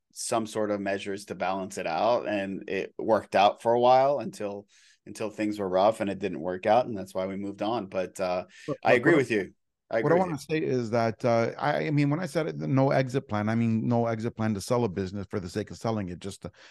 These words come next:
Speaker 2: get out.
Speaker 1: Yeah.
Speaker 2: Now, when you have a partnership, there has to be contingencies for exit should something happen.
Speaker 1: Right.
Speaker 2: Also, if everybody wants to be a graphic designer, that's a bad business partner.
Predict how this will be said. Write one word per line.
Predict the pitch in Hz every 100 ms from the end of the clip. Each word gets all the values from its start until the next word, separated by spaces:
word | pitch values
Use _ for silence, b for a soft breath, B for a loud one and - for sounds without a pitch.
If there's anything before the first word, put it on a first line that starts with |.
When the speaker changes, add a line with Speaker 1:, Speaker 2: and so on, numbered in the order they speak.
| B
Speaker 2:
get | 117 123
out. | 117 - B
Speaker 1:
Yeah. | -
Speaker 2:
Now, | 123 113 113
when | 127
you | 196
have |
a | 151
partnership, | - 147 175 104 - 92 -
there | 143 151
has | 151 151
to | 139
be |
contingencies | 120 107 123 120 104 - 92
for | - 92
exit | 110 98 98 -
should | 104 -
something | 95 90 92
happen. | 117 123 - - B B B -
Speaker 1:
Right. | 175
Speaker 2:
Also, | 165 117 110 -
if | -
everybody | - 185 151 143
wants | 127 135 117
to |
be | 110
a | 107
graphic | 113 110 104 -
designer, | 95 98 110 87
that's | 107 -
a | 90
bad | 107 110 90
business | 107 110 -
partner. | 85 71 -